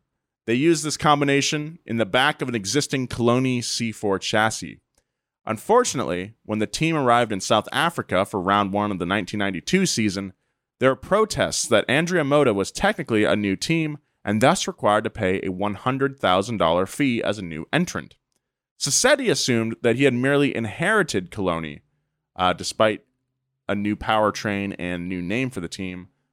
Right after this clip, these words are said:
but a verdict was soon reached. Coloni had sold his team's equipment,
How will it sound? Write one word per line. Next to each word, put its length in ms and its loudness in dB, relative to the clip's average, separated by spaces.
but 300 2
a 60 0
verdict 400 4
was 120 0
soon 300 -2
reached. 440 -6
Coloni 600 2
had 180 2
sold 340 2
his 140 -2
team's 240 -8
equipment, 540 0